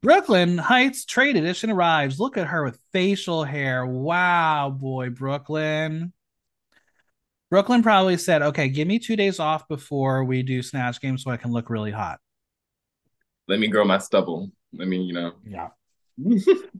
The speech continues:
Speaker 1: She says the queens need the essential, but the most essential accessory is her reading glasses, because the library is open and reading is what?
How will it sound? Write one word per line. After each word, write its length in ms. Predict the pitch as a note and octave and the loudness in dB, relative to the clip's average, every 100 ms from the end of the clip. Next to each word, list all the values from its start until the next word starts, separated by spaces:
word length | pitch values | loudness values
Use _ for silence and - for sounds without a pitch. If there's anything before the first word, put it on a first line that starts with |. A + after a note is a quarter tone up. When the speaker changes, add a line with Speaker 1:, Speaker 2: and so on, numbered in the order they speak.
| _ | _
Speaker 1:
She 200 | - B3 | 2 4
says 240 | B3 A#3 | 4 2
the 60 | - | 2
queens 400 | - A3+ B3+ G#3+ | 2 4 6 4
need 220 | G#3 G3+ | 2 2
the 160 | E3+ C#3+ | 2 0
essential, 500 | C3+ B3+ B3+ B3+ C4 | 0 0 -2 0 0
but 180 | G#3 E3+ | 0 0
the 60 | |
most 260 | D#3+ A#3 A#3 | 0 0 -2
essential 320 | F3+ A3+ F#3+ | -6 -6 -6
accessory 480 | D#3+ B3 A#3 A#3 A3+ | -6 -4 -2 -2 -2
is 640 | G#3 D4+ B3+ B3+ D4+ E4+ - | 2 2 4 4 2 0 0
her 360 | A3 A3+ F#3 | 2 2 2
reading 420 | E3+ F3+ E3+ D#3+ D#3 | 4 4 4 0 0
glasses, 680 | D3+ C#3 C3+ C#3 C3+ C3 | -2 -2 -4 -8 -6 -6
because 380 | B2+ C#3 D3+ C#3+ | -6 -6 -2 -2
the 80 | C3+ | -2
library 480 | E3+ F#3 F#3 E3 D3 | 0 0 0 -2 -2
is 120 | C#3+ | -4
open 380 | F3 G#3+ A#3 E3 | -2 -2 -2 -8
and 140 | C#3+ | -6
reading 260 | F3 G3+ F#3+ | -2 -2 -2
is 180 | D#3 D#3+ | -4 -4
what? 300 | F#3 C4 | -2 -2